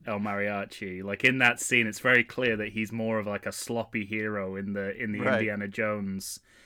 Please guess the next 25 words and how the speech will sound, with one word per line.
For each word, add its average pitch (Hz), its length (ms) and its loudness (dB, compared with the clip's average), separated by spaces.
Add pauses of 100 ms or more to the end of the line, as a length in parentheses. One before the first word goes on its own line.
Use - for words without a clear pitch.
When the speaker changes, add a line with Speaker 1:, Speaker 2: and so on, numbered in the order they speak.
(140)
Speaker 1:
um, 98 400 -4
Tom 117 220 2
Atkins 107 400 -2
and 101 260 -4
Halloween 101 440 -4
Three 113 280 0
kind 165 440 6
of, 185 140 -10
Speaker 2:
<laughs> 202 400 6
Speaker 1:
uh, 226 140 4 (120)
Speaker 2:
Right. 170 400 2 (140)
Speaker 1:
mold. 139 680 6 (580)
I 147 100 12
love 170 220 12
the, 175 160 10
the, 156 580 2
the 143 300 6
great 160 340 8
moment 131 380 2
where 117 180 6
he 113 420 0
dr-, 135 280 -2 (200)
<laughs> 988 240 -4
he, 1077 140 10 (360)
he, 196 180 6